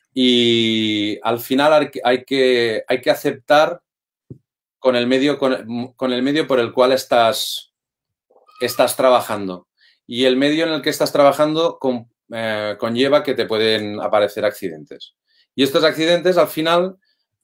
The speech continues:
tienes dos opciones, o hacerlos virtud o cabrearte con ellos y descartarlos. Pues cuando se puede hacer virtud, se hace.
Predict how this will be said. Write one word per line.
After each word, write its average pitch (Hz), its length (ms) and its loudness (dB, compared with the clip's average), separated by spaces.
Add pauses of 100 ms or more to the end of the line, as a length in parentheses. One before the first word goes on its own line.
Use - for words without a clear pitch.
(120)
tienes 135 260 0
dos 131 140 2
opciones, 107 760 -4 (120)
o 107 120 -6
hacerlos 135 420 -2
virtud 156 520 0 (640)
o 107 420 2
cabrearte 113 540 2
con 131 140 4
ellos 143 200 4
y 147 80 0
descartarlos. 92 840 0
Pues 95 120 -12
cuando 104 220 -6
se 101 120 -10
puede 117 180 2
hacer 127 200 -4
virtud, 127 300 -2
se 117 160 -6
hace. 95 320 -6